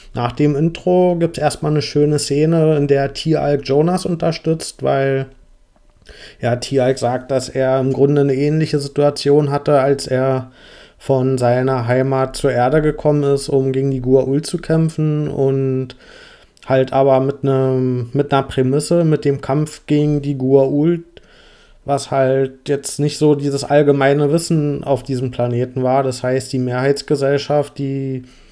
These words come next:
hat halt schon noch diesen Göttinnenkult, ja, dem gefolgt und,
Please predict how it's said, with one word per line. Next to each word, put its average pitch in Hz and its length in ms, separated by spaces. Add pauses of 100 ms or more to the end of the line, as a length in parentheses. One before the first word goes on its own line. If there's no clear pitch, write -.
(200)
hat - 200
halt 135 180
schon 143 240
noch 151 200
diesen 139 360
Göttinnenkult, 147 1200 (400)
ja, 131 200
dem 127 240
gefolgt 131 580
und, 139 640